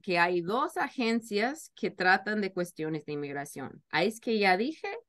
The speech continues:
y la Corte de Inmigración, que es otra rama,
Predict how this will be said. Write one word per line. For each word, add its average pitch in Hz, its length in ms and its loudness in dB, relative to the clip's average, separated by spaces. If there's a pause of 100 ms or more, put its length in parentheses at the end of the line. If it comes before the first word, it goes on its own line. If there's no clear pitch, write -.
(280)
y 185 120 2
la 185 220 6
Corte 233 500 4
de 202 80 4
Inmigración, 170 840 0 (320)
que 175 280 4
es 165 180 -2
otra 208 560 6
rama, 175 500 4